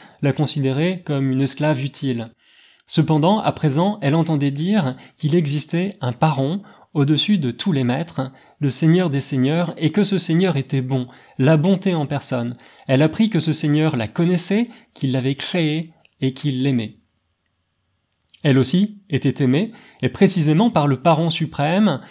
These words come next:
face auquel tous les autres maîtres ne sont eux-mêmes que de misérables serviteurs. Elle était connue et aimée, et elle était attendue. Plus encore, ce maî-, ce maître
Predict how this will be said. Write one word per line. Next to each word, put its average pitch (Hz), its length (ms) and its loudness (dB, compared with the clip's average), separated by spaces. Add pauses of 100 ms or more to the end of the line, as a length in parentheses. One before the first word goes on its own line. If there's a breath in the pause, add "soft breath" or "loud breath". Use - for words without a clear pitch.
(260 loud breath)
face - 300 0
auquel 165 400 2
tous 226 160 0
les 151 180 2
autres 180 220 0
maîtres 170 320 0
ne 131 100 0
sont 165 280 -2
eux-mêmes 135 440 0 (240 loud breath)
que 160 100 2
de 147 120 4
misérables 139 680 2
serviteurs. 117 680 -8 (1080)
Elle 123 160 2
était 127 380 2
connue 185 440 4
et 123 160 2
aimée, 147 500 0
et 131 200 2
elle 127 80 0
était 147 360 -4
attendue. 135 640 -4 (220)
Plus 131 180 -2
encore, 139 560 -2 (240 loud breath)
ce - 180 -4
maî-, 160 420 0
ce - 140 -8
maître 135 460 -2